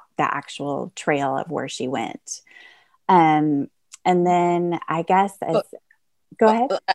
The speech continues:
Speaker 2: uh, but I did wanna ask this though, but talk to me about how you photographed, you know,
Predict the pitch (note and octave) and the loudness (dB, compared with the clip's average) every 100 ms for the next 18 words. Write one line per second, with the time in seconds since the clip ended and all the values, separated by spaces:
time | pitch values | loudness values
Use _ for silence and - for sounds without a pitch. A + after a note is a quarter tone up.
0 | - G3 A3 G#3+ G#3+ C4+ A#3+ G#3 F#3+ F#3+ | 0 0 2 2 0 0 0 0 0 -2
1 | - A3+ A#3 - - C3+ C#3 - - - | -6 -12 -12 -10 -4 -4 -4 -10 -20 -20
2 | _ - - - B3+ D4 - D#4+ D4 G#3+ | _ 0 0 -6 -8 -8 -6 -4 -2 0
3 | F#3+ E3+ - - - - G3 G3 F#3 E3+ | 0 -2 -4 -10 -10 -4 -4 -4 -6 -10
4 | - D3+ D3+ - - G1+ - - - _ | -6 -4 -4 -6 -8 -8 -10 -18 -20 _
5 | _ _ _ - F#3 E3+ C#3+ C3 | _ _ _ -10 -4 -2 -2 -4